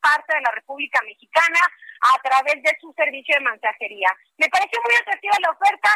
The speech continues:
y los precios, pero sí quiero destacar que la parte importante es que el cobro que hace esta aplicación a los negocios mexicanos ronda entre uno,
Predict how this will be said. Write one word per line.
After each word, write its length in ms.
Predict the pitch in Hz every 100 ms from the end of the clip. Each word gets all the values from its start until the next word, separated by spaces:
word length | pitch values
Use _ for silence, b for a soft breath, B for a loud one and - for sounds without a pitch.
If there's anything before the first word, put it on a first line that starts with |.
| -
y 120 | 311
los 140 | 269 -
precios, 440 | 349 415 - 403 -
pero 220 | 285 285 -
sí 100 | 359
quiero 160 | 392 392
destacar 600 | 339 - 226 - 262 311
que 100 | 294
la 80 | 247 -
parte 280 | 330 349 403
importante 720 | 339 - - - 294 269 - 277 B B B
es 140 | - 302 -
que 120 | 302
el 40 |
cobro 320 | - 311 311 -
que 100 | 277
hace 140 | 277 294
esta 180 | -
aplicación 580 | 277 254 233 233 294 285
a 60 | 247
los 160 | 226 220
negocios 600 | 208 240 294 311 294 233
mexicanos 680 | 208 233 - 294 320 320
ronda 300 | 311 302 302 294
entre 240 | 277 240
uno, 300 | 285 339 339